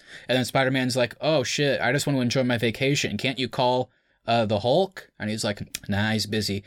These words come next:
"Can you call Captain Marvel?" "Ah, off planet." "What about Doctor Strange?" "Ah, he's busy." <laughs> So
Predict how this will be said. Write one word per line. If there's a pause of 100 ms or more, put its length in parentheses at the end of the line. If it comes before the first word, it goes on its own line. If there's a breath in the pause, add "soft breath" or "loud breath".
(200 loud breath)
"Can
you
call
Captain
Marvel?" (140)
"Ah,
off
planet." (260 soft breath)
"What
about
Doctor
Strange?" (120)
"Ah,
he's
busy."
<laughs>
So